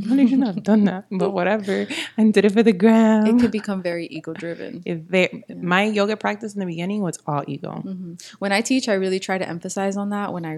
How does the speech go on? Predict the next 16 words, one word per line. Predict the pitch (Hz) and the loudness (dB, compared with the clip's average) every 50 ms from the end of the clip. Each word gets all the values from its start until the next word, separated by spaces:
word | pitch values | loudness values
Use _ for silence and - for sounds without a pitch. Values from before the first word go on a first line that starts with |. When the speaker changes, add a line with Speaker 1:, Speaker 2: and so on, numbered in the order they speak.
| 156 _ | -10 _
Speaker 2:
when | - 170 170 | -8 -8 -6
I | 165 | -6
remember, | 165 165 165 160 160 170 180 208 226 220 220 _ - | -6 -6 -6 -6 -6 -4 -2 -2 -2 -4 -6 _ -4
but | 180 170 160 - _ _ | -4 -4 -4 -6 _ _
don't | 180 165 185 - | -8 -6 -6 -6
look | - 202 202 208 - | -6 -8 -8 -6 -6
at | 220 - - | -8 -6 -4
your | 254 262 | -4 -2
neighbors. | 254 240 214 214 202 196 214 214 208 220 226 233 233 - - | -2 -2 0 -2 -4 -2 -2 -2 0 0 -2 -2 -4 -6 -8
Like, | 180 175 170 170 - - - _ | -6 -6 -6 -8 -10 -16 -20 _
if | - 190 185 - | -12 -12 -10 -8
you're | 190 | -6
gonna | 208 220 226 214 | -4 -4 -2 -2
look | 208 208 220 | -2 -4 -4
at | 208 | -4
them, | 214 208 202 208 | -4 -4 -4 -6